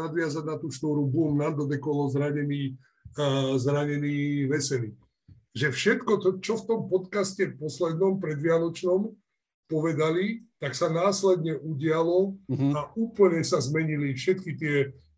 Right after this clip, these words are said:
Speaker 1: tie priority tých družstiev, ktoré tam boli a kamaráde, budú tam veľké problémy mať niektoré družstva.
Speaker 2: No, určite. Súhlasím.
Speaker 1: Preto aj si zober, že Milano, koľko tam ten Giorgio Armani nasypal peňazí a, fú,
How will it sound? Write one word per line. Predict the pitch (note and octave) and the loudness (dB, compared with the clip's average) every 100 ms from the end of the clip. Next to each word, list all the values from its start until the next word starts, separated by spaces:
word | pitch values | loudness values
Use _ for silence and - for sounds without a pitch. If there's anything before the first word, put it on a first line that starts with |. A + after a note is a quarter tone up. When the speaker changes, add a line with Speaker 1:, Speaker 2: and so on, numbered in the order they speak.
| - | -6
Speaker 1:
tie | C#3+ | -4
priority | C3 D3 E3 D#3+ D3 D3 | -2 0 2 2 -2 -6
tých | D3 B2+ | -4 -2
družstiev, | C3+ D3 C3+ D#3+ C#3 | 0 -2 -2 -2 -2
ktoré | C3 D3+ D3 | 0 0 2
tam | C#3+ C#3 | 0 0
boli | C3+ D3+ D3+ D3 | 0 0 0 0
a | C#3 B2+ - _ _ _ | 0 -2 -8 _ _ _
kamaráde, | - D#3+ E3 D3+ C#3+ | -6 0 2 2 0
budú | C3+ D3+ | 0 -2
tam | C#3 D3+ | -2 -2
veľké | D3 F#3 F#3+ | 0 0 -2
problémy | C3+ C3+ C3 B2+ A#2+ | -4 -4 -2 -2 -4
mať | A#2 A#2+ | -6 -8
niektoré | A2+ B2+ A#2+ | -8 -6 -4
družstva. | A#2 A#2+ - A#2 - - - _ _ _ _ _ _ C3+ | -6 -10 -14 -18 -14 -16 -16 _ _ _ _ _ _ -2
Speaker 2:
No, | C#3 F3+ F#3 | 0 0 -2
určite. | F#3 F#3+ F#3+ F#3 A#2+ - _ _ _ _ | -8 -8 -10 -8 -8 -10 _ _ _ _
Súhlasím. | _ C3+ C3 B2 | _ -10 -8 -2
Speaker 1:
Preto | D#3+ G3 F3 | 2 4 4
aj | D3 | 2
si | C#3+ | -2
zober, | E3 E3+ | 2 2
že | C3+ D3 C#3 | 4 2 2
Milano, | C3+ F3+ F3+ C#3+ | 2 0 0 -2
koľko | B2+ E3+ F3 C3+ | -2 -4 -4 -4
tam | D3+ C3+ | -4 0
ten | D3 C#3 B2+ - _ - | 0 0 -4 -12 _ -8
Giorgio | D3+ E3 C#3 D#3 | -2 -2 0 0
Armani | D3+ D3+ C#3+ D3 | 0 -2 -2 -2
nasypal | D3 D3 D3 B2+ | -2 -4 -4 -4
peňazí | C#3+ D3 C#3+ C3 C#3 C3 | -2 0 0 0 2 2
a, | B2 A#2+ - _ _ _ _ _ _ _ | 2 -2 -6 _ _ _ _ _ _ _
fú, | C#3+ B2+ A#2+ | -8 -6 -6